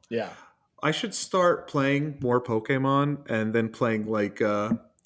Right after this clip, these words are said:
Speaker 2: Pokemon Ami and playing with the Pokemon and feeding them all the, uh, you know, poffins and stuff and seeing how they react.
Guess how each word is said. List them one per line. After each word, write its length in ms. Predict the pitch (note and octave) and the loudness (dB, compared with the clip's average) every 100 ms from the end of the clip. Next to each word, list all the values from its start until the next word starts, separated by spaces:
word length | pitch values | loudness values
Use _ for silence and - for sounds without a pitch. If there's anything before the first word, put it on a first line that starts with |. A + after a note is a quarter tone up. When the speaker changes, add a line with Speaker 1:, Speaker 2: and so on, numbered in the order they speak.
| _ _ _ _ _ _ _ - | _ _ _ _ _ _ _ -4
Speaker 2:
Pokemon 880 | D3+ C#3 D3 C#3 C3 B2+ B2+ C3 - - | 0 0 0 0 2 0 -2 -6 -10 -6
Ami 640 | A#2 A#2 A#2+ C3+ D3 D3 _ _ _ _ - | -4 -2 -2 -2 -4 -10 _ _ _ _ -12
and 220 | G#2+ G#2 | -10 -8
playing 300 | - G#2+ G#2+ | -4 -4 -4
with 160 | A2 - | -8 -10
the 60 | |
Pokemon 500 | G2 G#2+ G2 A#2 G#2+ | -8 -8 -6 -6 -4
and 100 | G2+ G2 | -6 -8
feeding 380 | A2 G2+ G2+ | -6 -6 -6
them 420 | G2 G2 G2 G2+ - | -6 -6 -6 -10 -8
all 200 | G2+ G2 | -6 -6
the, 500 | - F#2+ F#2 G2 G2+ - | -4 -2 -2 -4 -8 -8
uh, 420 | F#2 F2+ F2+ F2 F#2 - - | -4 -2 -2 -4 -8 -10 -6
you 140 | G#2 | -4
know, 240 | E2 F#2+ - _ | -4 -6 -10 _
poffins 600 | - G#2+ F#2+ - G#2 G#2+ | -6 -4 -4 -6 -8 -8
and 100 | G#2+ | -10
stuff 400 | - - G2+ G#2+ F#2+ | -10 -6 -6 -6 -10
and 140 | F#2+ | -10
seeing 320 | - G#2+ F#2+ | -8 -6 -8
how 160 | G2 F2+ | -8 -8
they 180 | E2+ E2+ | -6 -8
react. 800 | - - E2 G2 G#2+ - - | -8 -10 -8 -10 -12 -16 -20